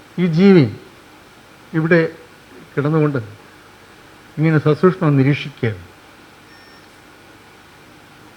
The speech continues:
ആ നിരീക്ഷണത്തിനിടയിലാണ് ഇവരുടെ കണ്ണിൽ ആ ജീവിയെ കണ്ടത്.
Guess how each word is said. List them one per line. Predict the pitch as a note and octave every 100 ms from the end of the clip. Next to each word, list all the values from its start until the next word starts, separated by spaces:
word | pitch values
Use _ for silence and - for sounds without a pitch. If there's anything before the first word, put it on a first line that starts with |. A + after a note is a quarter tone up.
| - - - - - - - - - - -
ആ | E3
നിരീക്ഷണത്തിനിടയിലാണ് | A3 G3 G#3+ A3 A3+ A3+ G#3+ G#3+ F#3+ F3+ G3+ - - - - - - - - - - - - - - -
ഇവരുടെ | E3 G#3 A3
കണ്ണിൽ | F#3 E3+ F3 A#2 - - - - - - - - - - -
ആ | F3
ജീവിയെ | E3+ D3+ F#3 F3 D#3 C#3+ - - - - - - - - - - - - - - - - - -
കണ്ടത്. | C#3 C3 F#2+